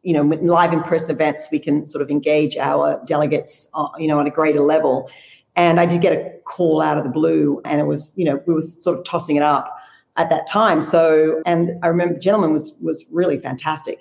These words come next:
He came straight in, he engaged. I mean, if you can, if you can have a conversation within five minutes and you're not wanting to get the person off the phone, they know they have your attention. So I don't know that, whether that was good luck from his perspective, but it, his timing was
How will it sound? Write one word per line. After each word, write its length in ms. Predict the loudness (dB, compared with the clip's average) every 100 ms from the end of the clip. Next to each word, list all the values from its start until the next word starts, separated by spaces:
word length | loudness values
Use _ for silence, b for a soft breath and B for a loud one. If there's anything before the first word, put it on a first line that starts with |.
| _
He 100 | -6
came 120 | -4
straight 280 | 0 2 4
in, 300 | 4 2 0 -6 -10
he 140 | -2 0
engaged. 600 | 0 2 2 2 0 0
I 20 |
mean, 140 | 2
if 100 | 2
you 160 | 2 2
can, 200 | 2 0
if 400 | -6 -20 -20 -4
you 100 | 0
can 80 | 2
have 160 | 2 0
a 20 |
conversation 680 | 0 0 2 0 2 0 2
within 240 | 2 0
five 240 | 2 2 2
minutes 320 | 0 0 0
and 80 | 2
you're 100 | 2
not 160 | 0
wanting 240 | 0 0 -2
to 100 | -6 -6
get 120 | -6
the 60 | -4
person 300 | -4 -2 -2
off 140 | -6
the 60 | _
phone, 480 | 0 2 2 -2 -8 b b -4
they 200 | 0 2
know 120 | 2
they 120 | 0
have 160 | -2 -2
your 100 | -2
attention. 420 | -2 -4 -2 -2
So 440 | 2 2 2 -4 0
I 40 |
don't 100 | 4
know 140 | 4
that, 200 | 2 2
whether 160 | 2 2
that 160 | 2 0
was 140 | 0
good 160 | 0 2
luck 320 | 2 0 -4
from 180 | -4 -4
his 220 | -4 -4
perspective, 500 | -4 -2 0 2 0 -2 -2
but 80 | 0
it, 140 | 2
his 160 | 2 2
timing 380 | 2 2 4 4
was 120 | 2